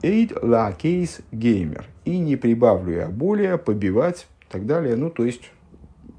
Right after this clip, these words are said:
в общем, наверное, популярный достаточно текст, популярный обет. Всевышний обещает, что он в Будде все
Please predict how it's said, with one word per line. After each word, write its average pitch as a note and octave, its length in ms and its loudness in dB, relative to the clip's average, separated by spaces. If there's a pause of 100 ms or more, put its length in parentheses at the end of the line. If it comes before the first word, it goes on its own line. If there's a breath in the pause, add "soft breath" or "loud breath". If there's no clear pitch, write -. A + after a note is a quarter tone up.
(140)
в D#2+ 60 -6
общем, - 320 -10 (720 soft breath)
наверное, F#2 360 0
популярный F#2 500 0
достаточно F2+ 540 -6
текст, F3+ 460 -6
популярный F#2 640 0
обет. B2+ 480 -2
Всевышний A#2+ 800 0 (460)
обещает, B2 680 -2
что - 220 -4
он A2+ 180 2
в F2+ 120 -6
Будде A#2 240 0
все G2 360 -2